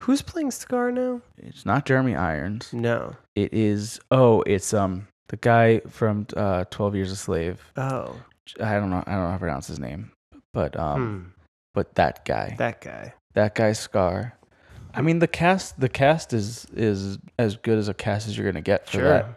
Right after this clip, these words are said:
Speaker 2: But at the same time, like, I just don't, I, I, there was no reason.
Speaker 1: I don't know how I feel about Nathan Lane not returning.
Speaker 2: Yeah, you, you, you think, like, did they ask him? Or do you think they were just like, "No, we're going, we're going with Billy Eichner"?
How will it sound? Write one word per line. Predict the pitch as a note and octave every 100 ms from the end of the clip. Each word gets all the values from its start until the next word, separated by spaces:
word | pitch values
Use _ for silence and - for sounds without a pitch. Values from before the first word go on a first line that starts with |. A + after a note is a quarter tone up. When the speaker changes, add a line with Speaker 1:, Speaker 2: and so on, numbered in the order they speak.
| _ -
Speaker 2:
But | G#2+ E2
at | -
the | -
same | - A#2+ A2
time, | - A2 A2 G2 F#2 F#2+ _ _ _ -
like, | G2 F#2 - A1+
I | E2
just | F#2+ F2+ -
don't, | F2+ D#2+ - -
I, | -
I, | G2
there | E2+ A2
was | G#2+
no | A2+ A2
reason. | F2+ F2+ D2+ D#2
Speaker 1:
I | D#3
don't | E3
know | G2
how | G#2 A2
I |
feel | G2+ A#2 A2+
about | G#2+ G#2 G#2 -
Nathan | A#2+ G#2 G#2 G2+
Lane | A#2+ A#2
not | - - _ -
returning. | C3 - - C3+ - - -
Speaker 2:
Yeah, | G3 B2+
you, | A2+ C3+ D3+ C#3 C#3+
you, | C#3 F#3
you | - - F#3
think, | G3+ A3+ A#3+ -
like, | A#3 G3 -
did | D3
they | D3+ C3 -
ask | F#2+ A#2 -
him? | F3+ F#3+ G#3 - _ -
Or | C#3
do | C3
you | B2+
think | B2+ A#2+
they | A#2
were | A2
just | G#2+ -
like, | G#2+ -
"No, | A#2 A2+ A2+
we're | A2+ A2+
going, | A2+ A2 G2+
we're | A2
going | A#2 A2
with | G2+
Billy | G#2
Eichner"? | F#2+ F#2+ G2 G2